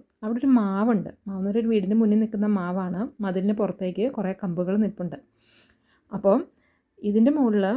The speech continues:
കഴിഞ്ഞ വർഷം കുറേ മാങ്ങ, മാങ്ങയുണ്ടായിരുന്നു. പക്ഷേ നിലത്തുനിന്ന് എനിക്ക് പറിക്കായിരുന്നു. ഞാനങ്ങനെ പറിച്ച്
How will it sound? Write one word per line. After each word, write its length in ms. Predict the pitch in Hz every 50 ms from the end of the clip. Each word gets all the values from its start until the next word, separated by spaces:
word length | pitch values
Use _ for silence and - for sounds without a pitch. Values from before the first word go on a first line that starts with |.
| 285 285
കഴിഞ്ഞ 260 | - 214 208 233 262
വർഷം 400 | 269 262 247 247 - - 254 262 262
കുറേ 220 | 247 208 202 196 202 208 226 254 277 311 339
മാങ്ങ, 260 | 320 302 277 240 226 220 220 - -
മാങ്ങയുണ്ടായിരുന്നു. 960 | 214 214 214 220 226 226 208 190 185 185 185 185 185 175 170 156 170 202 294 349 _ _ _ _ _ _ _ -
പക്ഷേ 220 | 196 - - 208 202
നിലത്തുനിന്ന് 460 | 208 214 202 196 202 - 247 254 269 247
എനിക്ക് 160 | 240 247 -
പറിക്കായിരുന്നു. 640 | 226 196 175 170 - 180 180 185 185 185 185 185 214
ഞാനങ്ങനെ 400 | 214 208 208 220 220 220 240 240
പറിച്ച് 360 | - 220 208 202 - - 226